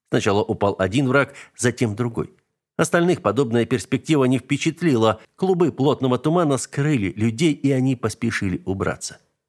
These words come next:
«Кажись, отбились», облегченно произнес ветеран. «Спасибо тебе, дамочка. Чую, кабы не твои усилия, тут бы все и полегли».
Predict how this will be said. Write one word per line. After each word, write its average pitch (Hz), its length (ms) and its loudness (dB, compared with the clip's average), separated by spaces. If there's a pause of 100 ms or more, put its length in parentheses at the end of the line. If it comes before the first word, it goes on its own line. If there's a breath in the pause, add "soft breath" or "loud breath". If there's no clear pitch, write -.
(540)
«Кажись, 87 460 -2
отбились», 131 640 -2 (420)
облегченно 82 520 -4
произнес 82 500 -6
ветеран. 85 400 -4 (420)
«Спасибо 151 520 -2
тебе, - 260 -4
дамочка. 78 600 -6 (400)
Чую, 123 480 2 (160 loud breath)
кабы 123 300 2
не 120 120 0
твои 123 340 2
усилия, 143 560 2
тут 143 260 0
бы 123 200 0
все - 280 -2
и 113 180 -2
полегли». 90 640 -4